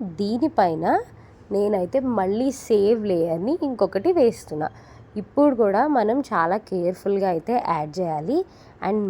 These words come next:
మంచిగా దీన్ని మ్యాషర్‌తో ప్రెస్ చేయాలి. So ఆ బాండ్ టైట్గా ఉండేలా చూసుకోవాలన్నమాట. ఇప్పుడు ఇది వేసిన తర్వాత దీన్ని ఒక ఫైవ్ మినిట్స్ వదిలేసి చుట్టుపక్కల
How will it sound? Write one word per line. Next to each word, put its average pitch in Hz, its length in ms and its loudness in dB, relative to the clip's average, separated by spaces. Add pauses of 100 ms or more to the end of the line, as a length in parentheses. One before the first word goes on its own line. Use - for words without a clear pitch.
(100)
మంచిగా 214 480 0 (120)
దీన్ని 202 200 0 (140)
మ్యాషర్‌తో 170 560 -2 (180)
ప్రెస్ 180 320 0
చేయాలి. 156 380 -6 (460)
So 226 120 0 (180)
ఆ - 20 2 (160)
బాండ్ 196 380 2 (160)
టైట్గా 190 520 0
ఉండేలా 175 360 0
చూసుకోవాలన్నమాట. 165 880 -4 (580)
ఇప్పుడు 247 340 2 (220)
ఇది 220 200 -2
వేసిన 180 440 0
తర్వాత 143 440 -4 (500)
దీన్ని 208 260 0 (100)
ఒక 185 120 -4 (100)
ఫైవ్ 175 300 0
మినిట్స్ 180 340 -4
వదిలేసి 180 540 -2 (580)
చుట్టుపక్కల 262 720 0